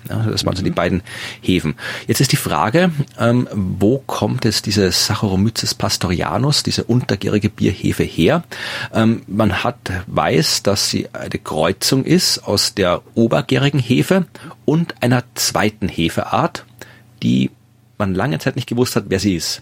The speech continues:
Speaker 1: Also
Speaker 2: Mhm.
Speaker 1: Hefe X quasi.
Speaker 2: <laughs> Hefe X.
Speaker 1: <laughs> Und die hat man
Speaker 2: Frag
Speaker 1: erst
Speaker 2: jetzt doch, Florian, welche Masse hat diese Hefe?
Speaker 1: Tja,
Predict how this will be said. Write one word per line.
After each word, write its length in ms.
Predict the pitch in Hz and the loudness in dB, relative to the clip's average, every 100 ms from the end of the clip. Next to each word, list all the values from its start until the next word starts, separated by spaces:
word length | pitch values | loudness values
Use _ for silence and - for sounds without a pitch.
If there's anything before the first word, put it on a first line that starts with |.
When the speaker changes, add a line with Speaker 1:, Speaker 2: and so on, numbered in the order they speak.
| - | -12
Speaker 1:
Also 120 | 85 101 | -8 -6
Speaker 2:
Mhm. 200 | 107 104 | -4 0
Speaker 1:
Hefe 280 | 107 143 254 | 4 4 2
X 380 | - - - - - | 0 -4 -6 -8 -14
quasi. 380 | - - - 180 | -4 2 4 4
Speaker 2:
<laughs> 0 | |
Hefe 260 | - 160 - | 2 0 2
X. 180 | 160 180 | 2 2
Speaker 1:
<laughs> 1300 | - 175 143 180 - 160 - - - 175 233 208 160 | 2 4 4 2 0 -2 -4 -8 -6 -4 -2 -2 2
Und 200 | 135 131 - - - | 2 0 -4 -8 0
die 120 | 151 | 2
hat 100 | 165 | 2
man 100 | 147 | 2
Speaker 2:
Frag 80 | 190 | 2
Speaker 1:
erst 160 | 139 160 | 2 0
Speaker 2:
jetzt 100 | 117 | -2
doch, 120 | - - | -8 -12
Florian, 480 | - 143 156 123 107 | -4 0 0 0 -2
welche 280 | 147 170 170 | -2 -2 -2
Masse 560 | 156 208 - - 147 123 | 0 0 2 0 0 -4
hat 200 | 151 135 | -6 -4
diese 200 | 123 131 | -2 -2
Hefe? 440 | 123 143 - 110 - - - - - - - | 0 -2 -2 -6 -12 -20 -20 -16 -14 -14 -2
Speaker 1:
Tja, 240 | - 78 | 0 0